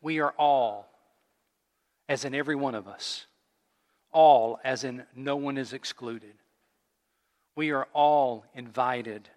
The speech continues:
to experience God personally.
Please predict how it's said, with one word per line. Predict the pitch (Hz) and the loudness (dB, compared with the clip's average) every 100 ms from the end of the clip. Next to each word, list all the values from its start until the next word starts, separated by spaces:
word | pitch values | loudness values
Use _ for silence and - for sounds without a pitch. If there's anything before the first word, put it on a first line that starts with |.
| _ _ _ _ _ | _ _ _ _ _
to | - | -6
experience | 151 - - - 156 151 135 - | -4 -2 -4 -2 0 0 -2 -10
God | 139 131 120 104 - _ _ _ _ | -6 -4 -4 -6 -12 _ _ _ _
personally. | - 135 120 - | -8 -6 -4 -6